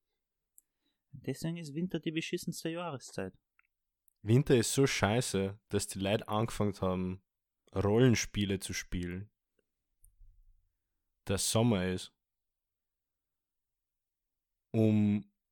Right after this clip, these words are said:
Speaker 2: nimmer,
Speaker 1: Ja.
Speaker 2: um nimmer Winter zu haben.
Speaker 1: Ja, und sie, sie leben in diesem Rollenspiel dann auch immer. Sie haben das schon, dieses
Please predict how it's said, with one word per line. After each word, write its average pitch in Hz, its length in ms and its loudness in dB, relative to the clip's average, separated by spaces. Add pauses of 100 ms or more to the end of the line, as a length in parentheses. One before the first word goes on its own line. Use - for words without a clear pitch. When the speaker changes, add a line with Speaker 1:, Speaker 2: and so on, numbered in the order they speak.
(200)
Speaker 2:
nimmer, 117 360 8
Speaker 1:
Ja. 151 80 4
Speaker 2:
um 113 140 4
nimmer 117 340 6
Winter 117 260 0
zu - 160 -2
haben. 87 300 -4 (1040)
Speaker 1:
Ja, 156 340 -2
und 139 200 8
sie, 139 280 8 (220)
sie - 240 2
leben 156 500 10
in 135 140 12
diesem 120 320 10
Rollenspiel 113 880 8
dann 107 220 6
auch 104 120 4
immer. 101 480 0 (560)
Sie - 140 8
haben 156 140 8
das 160 140 6
schon, 165 360 8 (220)
dieses 151 260 4